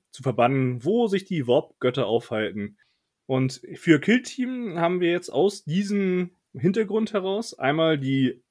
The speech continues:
Heretic Astartes, also die Chaos Space Marines, als Pendant zu den, ähm, Space Marines.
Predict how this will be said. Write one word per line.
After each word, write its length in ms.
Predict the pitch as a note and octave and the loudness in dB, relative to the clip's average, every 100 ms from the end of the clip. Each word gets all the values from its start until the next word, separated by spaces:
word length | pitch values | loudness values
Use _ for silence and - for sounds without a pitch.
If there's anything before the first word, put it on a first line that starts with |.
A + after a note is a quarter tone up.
| _ | _
Heretic 440 | C3 C#3+ C#3+ C3+ - | 4 4 4 -6 -6
Astartes, 640 | - A2 B2 B3+ - - _ | -6 -4 -4 -6 -14 -20 _
also 240 | G#2+ G#2 | -8 -8
die 320 | G#2+ A2 G2 _ - | -6 -8 -8 _ -12
Chaos 380 | - B2 C#3 - | 2 4 4 0
Space 260 | E3 F3+ | -4 -4
Marines, 440 | F#3 F#3+ C#4 - _ | -2 -4 -6 -12 _
als 280 | - A2+ - | -10 -10 -10
Pendant 640 | _ - B2+ A#2+ C#3 E3 | _ -2 0 4 4 2
zu 240 | - E3 E3+ | -2 -6 -2
den, 400 | E3+ E3+ E3 - | 0 0 -4 -6
ähm, 340 | D#3+ D#3+ D#3 E3 | -10 -8 -8 -10
Space 320 | - F3+ - | -4 -4 -4
Marines. 340 | F#3 G#3+ - | -6 -6 -10